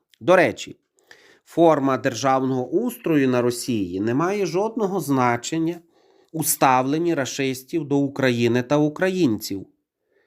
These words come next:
Чи це царство, чи імперія, чи республіка за часів тимчасового уряду тисяча дев'ятсот сімнадцятого року,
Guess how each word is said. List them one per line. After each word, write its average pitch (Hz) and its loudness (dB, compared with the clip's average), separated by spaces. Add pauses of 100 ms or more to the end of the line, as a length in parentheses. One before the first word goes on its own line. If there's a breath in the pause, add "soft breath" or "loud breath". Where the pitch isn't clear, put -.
(420 soft breath)
Чи 285 2
це 240 0
царство, 117 -2
чи 190 -4
імперія, 135 2
чи 190 -2
республіка 170 -4 (420 soft breath)
за 127 0
часів 147 2
тимчасового 147 2
уряду 143 0
тисяча 139 -4
дев'ятсот 127 -2
сімнадцятого 123 0
року, 117 -2